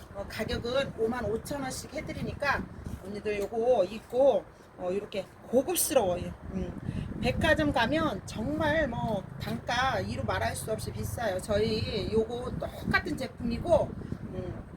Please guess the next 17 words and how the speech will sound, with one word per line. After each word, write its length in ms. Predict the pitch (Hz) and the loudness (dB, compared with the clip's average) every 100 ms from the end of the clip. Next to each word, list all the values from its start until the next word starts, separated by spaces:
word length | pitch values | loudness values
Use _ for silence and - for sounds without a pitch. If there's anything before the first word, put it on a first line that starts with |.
| - | -10
원단 320 | 185 202 214 | -8 -2 0
같은 260 | 208 214 202 | 0 -4 -2
것도 360 | 190 - 208 - | -4 -4 -8 -6
재질이 440 | 220 202 208 202 | -4 -4 -6 -2
너무 340 | 226 285 359 | 0 2 4
잘 180 | 392 269 | 4 4
나왔어요. 360 | 208 - - - - - - | 2 -2 -8 -12 -14 -10 -2
언니들 460 | - - 208 214 196 | 0 2 2 0 -2
요거, 280 | 220 214 214 - | -4 -6 -14 -14
어, 180 | 196 190 - | -10 -10 -10
디자인 360 | 214 220 226 | -6 -2 -2
너무너무 380 | 220 277 277 269 | -2 -4 -4 -4
이뻐요. 300 | - - - | -8 -12 -12
음, 640 | - - - - - - - | -10 -12 -10 -8 -8 -6 -8
자, 100 | - - - | -8 -12 -10
이렇게 200 | 202 208 - | -12 -12 -14
보세요. 280 | 208 208 | -12 -12